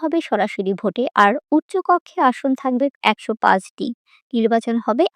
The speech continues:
আনুপাতিক পদ্ধতিতে। সংসদের দুই কক্ষের মিলিয়ে মোট আসন হবে পাঁচশো পাঁচটি।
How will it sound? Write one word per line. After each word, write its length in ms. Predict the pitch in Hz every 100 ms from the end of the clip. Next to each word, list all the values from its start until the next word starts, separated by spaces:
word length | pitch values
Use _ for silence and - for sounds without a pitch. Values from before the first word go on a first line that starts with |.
| 226
আনুপাতিক 400 | 220 220 214 220 -
পদ্ধতিতে। 540 | 185 - 190 202 - 233 - _ _ _
সংসদের 680 | - 285 311 370 339 359 302 320
দুই 140 | 302 311 339
কক্ষের 440 | 320 _ - 330 294
মিলিয়ে 320 | 277 269 240 269
মোট 140 | 233 226 - 233
আসন 240 | 233 - 320
হবে 200 | - 285 339 -
পাঁচশো 360 | 196 - - 208 -
পাঁচটি। 420 | 190 190 - -